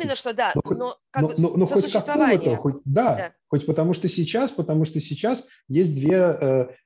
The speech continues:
Speaker 2: э, части общества, причём вторая часть, она действительно, как ты сказала, она очень немаленькая, она подбирается к двадцати процентам, к двадцати пяти уже процентам.
Speaker 1: Двадцати пяти, да, было
Speaker 2: Да.
Speaker 1: двадцать, сейчас двадцать пять.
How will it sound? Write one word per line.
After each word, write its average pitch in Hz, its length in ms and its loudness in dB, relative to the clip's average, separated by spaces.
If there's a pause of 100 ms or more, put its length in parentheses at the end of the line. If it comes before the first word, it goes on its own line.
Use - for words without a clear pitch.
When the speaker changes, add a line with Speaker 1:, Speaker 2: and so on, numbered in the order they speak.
Speaker 2:
э, 117 320 -2 (120)
части 165 440 0
общества, 120 540 -2
причём 131 400 -2
вторая 139 360 0
часть, 156 240 -2
она 143 180 2
действительно, 254 360 -4
как - 160 -4
ты 139 80 -2
сказала, 175 380 0
она 127 140 -2
очень 131 360 -2
немаленькая, 170 600 0
она 113 100 -2
подбирается 147 480 -2
к 156 100 -6
двадцати 151 300 -6
процентам, 160 640 -2
к - 40 -2
двадцати 139 260 -4
пяти 165 260 -4
уже 123 220 0
процентам. 139 380 -4
Speaker 1:
Двадцати - 160 -8
пяти, 269 360 -10
да, 185 140 -12
было 180 180 -8
Speaker 2:
Да. 151 80 2
Speaker 1:
двадцать, - 260 -4
сейчас - 220 -20
двадцать - 240 -18
пять. - 140 -14